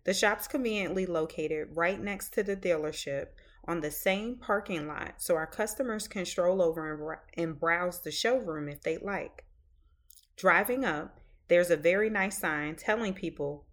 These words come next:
"Left for the showroom and service center, right for the auto body repairs." That day, we'd already checked in all of our appointments. Since part of my job is closing out files for invoicing for insurance companies,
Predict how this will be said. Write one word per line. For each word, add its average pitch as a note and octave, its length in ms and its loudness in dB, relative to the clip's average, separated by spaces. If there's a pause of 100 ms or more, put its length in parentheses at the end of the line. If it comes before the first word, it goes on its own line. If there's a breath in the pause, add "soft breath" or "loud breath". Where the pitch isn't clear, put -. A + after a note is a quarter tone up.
"Left C#3+ 500 -4
for - 100 6
the B3+ 80 -2
showroom E3 640 0 (420 loud breath)
and D#3+ 240 -2
service F3+ 540 4
center, C#3+ 460 -4 (320)
right D3+ 420 2
for F3+ 140 4
the E3+ 200 0
auto D#3+ 280 0
body D3+ 340 -4
repairs." - 720 -8 (800)
That G3 320 6
day, E3+ 400 2 (180)
we'd G3+ 300 0
already G#3 340 6
checked F#3+ 360 0
in F3 220 2
all D#3+ 220 0
of D#3+ 120 2
our D3 100 2
appointments. - 760 -8 (340 loud breath)
Since F#3 240 0
part A#3 240 6
of B3+ 40 -2
my B3 120 2
job F#3 320 4
is E3+ 120 0
closing F#3 480 2
out D#3+ 240 -4
files E3+ 460 0
for - 160 -6
invoicing D#3+ 880 -2
for C#3+ 160 -6
insurance G3 440 -2
companies, C#3 560 -6